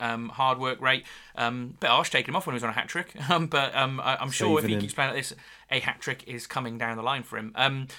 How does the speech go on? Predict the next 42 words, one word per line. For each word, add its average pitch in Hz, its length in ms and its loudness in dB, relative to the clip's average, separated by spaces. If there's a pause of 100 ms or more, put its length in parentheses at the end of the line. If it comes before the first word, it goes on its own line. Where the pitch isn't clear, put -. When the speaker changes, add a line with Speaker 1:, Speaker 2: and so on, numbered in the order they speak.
Speaker 1:
Morosi 165 300 4
second 127 220 -2
place, 120 340 0
talked 143 240 -4
about 123 140 0
his 107 100 -8
magnificent 117 440 -6
saves, 123 280 -2
kept - 200 -2
us - 80 -10
in 123 60 -6
the 117 80 -8
game 117 220 -4
at 117 80 -6
the 120 80 -10
vital 120 320 0
points 147 320 -6
so 120 140 -4
that 117 100 -4
we 101 80 -6
could 117 120 -14
build 123 220 -6
on 117 60 -4
it 120 100 -8
second 131 240 -4
half. 151 240 2 (380)
And, 131 220 6
and 135 200 -2
we 127 60 -4
talked 139 220 -6
about 131 160 -2
Dave 135 180 0
Davis's 135 340 -4
goal, 139 380 2
um, 127 300 -2
but - 80 -2
his 180 100 -4
overall 127 260 -4
work 127 200 -2
rate 127 160 2
was 127 100 -10
good. 156 240 -4